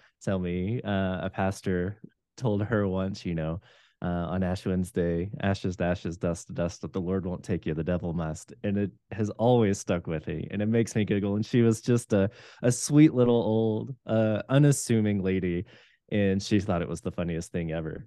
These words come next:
and shared it with us with the giggle. And, uh, it always, always makes me, always makes me laugh in the midst of the heaviness of what, like, like said, Matt, of the mortality in which this season brings. And, uh, I think there's a,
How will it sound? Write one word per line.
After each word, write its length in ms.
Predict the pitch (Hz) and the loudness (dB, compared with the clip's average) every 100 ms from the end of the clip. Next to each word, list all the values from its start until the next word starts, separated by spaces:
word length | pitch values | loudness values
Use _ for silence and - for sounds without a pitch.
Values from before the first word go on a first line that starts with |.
| - | -6
and 220 | 113 113 | -4 -4
shared 260 | - 92 85 | -2 -2 -2
it 80 | - | -6
with 200 | 90 90 | -6 -6
us 160 | 82 | -6
with 100 | 87 | -8
the 80 | - | -10
giggle. 480 | 82 80 76 73 73 | -8 -8 -8 -8 -8
And, 140 | 73 - _ | -8 -12 _
uh, 560 | 98 95 92 90 101 123 | -4 0 0 -2 -4 -4
it 80 | 95 | -2
always, 480 | 92 92 85 95 - - | 0 2 0 -4 -8 4
always 360 | 123 127 113 | 6 6 4
makes 300 | 92 76 - | 0 -4 -8
me, 300 | 78 71 76 - _ | -10 -10 -12 -16 _
always 340 | 101 101 80 76 | 0 0 0 -6
makes 220 | 76 - | -12 -8
me 80 | 76 | -6
laugh 320 | 73 76 - _ _ _ _ _ | -6 -6 -10 _ _ _ _ _
in 160 | - 95 | -2 0
the 80 | 87 | 0
midst 400 | 87 - - 80 | -2 -4 -8 -6
of 60 | |
the 80 | 78 | -6
heaviness 760 | - 90 80 76 76 73 - | -6 -6 -4 -6 -8 -10 -10
of 180 | 80 76 | -10 -8
what, 340 | 95 78 78 - _ _ _ | -6 -6 -6 -10 _ _ _
like, 180 | 90 92 _ | -8 -8 _
like 160 | - 95 | -10 -4
said, 180 | - 139 | -2 -2
Matt, 220 | 80 90 | -2 -2
of 100 | 95 | -2
the 80 | 92 | -2
mortality 640 | 90 92 82 98 95 98 | -2 -2 -2 0 0 -2
in 80 | 101 | -2
which 240 | 98 - | -4 -4
this 200 | 104 101 | -6 -4
season 520 | - 104 104 104 104 - _ _ _ - | -2 -2 0 -2 -4 -8 _ _ _ -8
brings. 640 | 127 107 - 80 - - _ - | -8 -8 -10 -18 -20 -20 _ -10
And, 260 | 82 82 82 | -6 -4 -4
uh, 380 | 80 80 90 - | -4 -6 -8 -8
I 60 | |
think 200 | - 98 | -6 -4
there's 200 | 87 85 | -2 -4
a, 200 | 80 76 | -2 -4